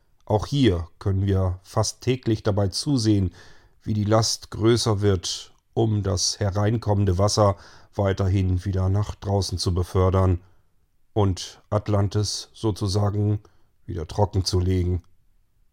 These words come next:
Wenn wir bei über hundert Prozent, also über die maximale Last dieser Anlage angelangt sind, muss ich euch sicherlich nicht erzählen,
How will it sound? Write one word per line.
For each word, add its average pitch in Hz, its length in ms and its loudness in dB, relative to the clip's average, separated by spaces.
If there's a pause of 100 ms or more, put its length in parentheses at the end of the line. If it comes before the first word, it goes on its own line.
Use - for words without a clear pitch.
(1040)
Wenn 113 280 2
wir 123 180 2
bei 117 200 6
über 123 440 0
hundert 120 320 2
Prozent, 107 720 -2
also 92 340 -4 (200)
über 127 260 2
die 101 140 0
maximale 98 560 2
Last 101 460 0 (920)
dieser 92 240 -6
Anlage 98 840 2
angelangt 101 560 2
sind, 92 400 0 (760)
muss 107 200 -6
ich 104 140 -6
euch 104 160 -2
sicherlich 107 520 -2
nicht 113 300 0
erzählen, 107 640 2